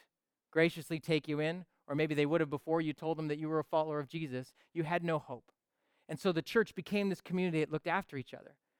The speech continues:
But it looked like there was some racial tensions coming up, or some weren't getting enough food or whatever. And so the disciples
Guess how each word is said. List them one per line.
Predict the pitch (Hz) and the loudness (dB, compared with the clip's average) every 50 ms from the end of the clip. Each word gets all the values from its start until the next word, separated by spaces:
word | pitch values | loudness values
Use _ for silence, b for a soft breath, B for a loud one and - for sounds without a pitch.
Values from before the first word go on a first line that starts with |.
| _ _ _ _ _ _ _ _ _ _ _ - | _ _ _ _ _ _ _ _ _ _ _ 12
But | 214 208 202 - | 12 12 12 10
it | 202 185 180 | 4 6 10
looked | 214 262 - 220 | 10 8 10 8
like | 233 214 - | 6 8 8
there | 226 220 | 8 8
was | 214 214 - | 8 6 4
some | - 214 208 | 4 4 8
racial | 233 269 269 - 247 208 | 8 8 8 6 2 0
tensions | - 214 202 196 - 170 151 - | 2 2 2 2 2 -4 -10 -4
coming | - 190 185 185 180 | -2 0 2 4 4
up, | 170 160 - | 4 4 4
or | 160 | 0
some | - - - 226 233 226 | 0 2 4 4 6 6
weren't | 226 226 208 - | 6 4 6 6
getting | 226 220 208 208 208 | 6 6 6 6 6
enough | 208 208 202 - - | 6 4 4 4 0
food | 233 233 226 | 0 4 4
or | 208 196 | 6 6
whatever. | 214 247 262 214 196 | 8 6 6 6 4
And | 180 | 0
so | - 214 | 2 2
the | 202 | 2
disciples | 196 196 - 233 240 233 233 202 - - | 2 4 6 6 6 6 4 0 -2 -8